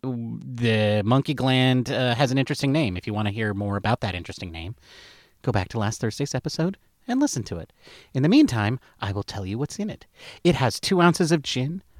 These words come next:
one ounce of fresh squeezed orange juice, one to ten drops of absinthe. Folks, you do you. If you like absinthe,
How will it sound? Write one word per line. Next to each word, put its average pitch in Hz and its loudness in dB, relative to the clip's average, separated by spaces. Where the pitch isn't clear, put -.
one 147 6
ounce 113 0
of 113 0
fresh - 0
squeezed - -2
orange 98 -4
juice, - -6
one 185 8
to - 6
ten 175 6
drops 139 6
of - 2
absinthe. 123 2
Folks, - 4
you 147 4
do 147 4
you. 135 2
If 107 -6
you 113 0
like 110 -2
absinthe, 117 -4